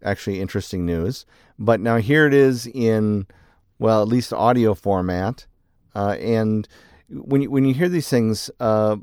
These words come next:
can you try to put us into maybe the, the, the mind frame of your mother, for example? Um, you said she talked a little bit more.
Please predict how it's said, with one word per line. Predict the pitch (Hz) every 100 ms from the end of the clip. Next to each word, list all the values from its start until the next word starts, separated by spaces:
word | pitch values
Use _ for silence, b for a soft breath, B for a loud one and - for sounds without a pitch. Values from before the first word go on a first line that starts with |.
| - _ _ _ _ _ _ _ _ _ - 147 - _ _
can | 151 170
you | 185 180 - _
try | - 156 165
to | 160 147
put | - 147
us | 135 -
into | 139 131 135 135 120 117
maybe | 110 110 110 113
the, | 101 101 98 95 82 - _
the, | 104 98 90
the | 98
mind | 104 104 113 107
frame | - 107 104 104 -
of | 101 98 98 98 95 b b b
your | 104 104
mother, | 107 107 101
for | - 90
example? | 80 85 82 80 73 69 82 _ _ -
Um, | 92 90 90
you | 101
said | 95 107 -
she | 107
talked | - 101 92
a | 90
little | 95 90
bit | 87 67
more. | 87 82 71 -